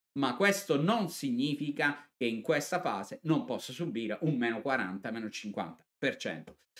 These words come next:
Questa è la questione, quindi fateci pace, eh, non andate a inventarvi storie e storielle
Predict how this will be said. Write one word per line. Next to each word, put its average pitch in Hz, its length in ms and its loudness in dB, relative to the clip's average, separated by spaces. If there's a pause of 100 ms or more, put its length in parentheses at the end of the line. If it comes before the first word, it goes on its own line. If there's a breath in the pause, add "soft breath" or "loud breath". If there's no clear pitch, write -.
(120)
Questa 214 480 4
è 208 220 6
la 147 180 2
questione, 220 760 4
quindi 165 460 4
fateci 151 640 2
pace, 180 800 4
eh, 120 480 6
non 160 320 6
andate 143 500 6
a 123 80 2
inventarvi 135 640 4
storie 135 380 2
e - 20 0
storielle 120 840 2